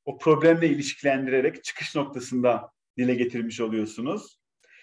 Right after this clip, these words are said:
T harfini bazen target olarak da kullanıyorlar. Problemin tarif ettiniz ama gitmek istediğiniz yol ne? Yani problemi çözme konusunda gitmek istediğiniz yol ne?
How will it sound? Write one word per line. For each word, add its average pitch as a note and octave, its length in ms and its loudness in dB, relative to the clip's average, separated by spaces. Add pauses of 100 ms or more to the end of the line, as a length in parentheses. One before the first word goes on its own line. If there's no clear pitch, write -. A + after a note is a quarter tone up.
(400)
T A3 200 8
harfini G3 480 2
bazen G3 420 4
target G3+ 440 2
olarak C3 320 4
da A#2+ 100 2
kullanıyorlar. A#2 760 -2 (460)
Problemin F3 560 -2 (500)
tarif D#3+ 360 6
ettiniz G3+ 460 0
ama A#3+ 420 0 (100)
gitmek G#3+ 400 -2
istediğiniz G#3+ 540 0
yol G3 260 8
ne? B2+ 280 -2 (120)
Yani C3+ 240 0
problemi E3 640 -2 (160)
çözme D#3+ 380 -2
konusunda C#3+ 420 -4
gitmek D3+ 260 -4
istediğiniz D3+ 460 -2
yol D#3 240 8
ne? G3 200 2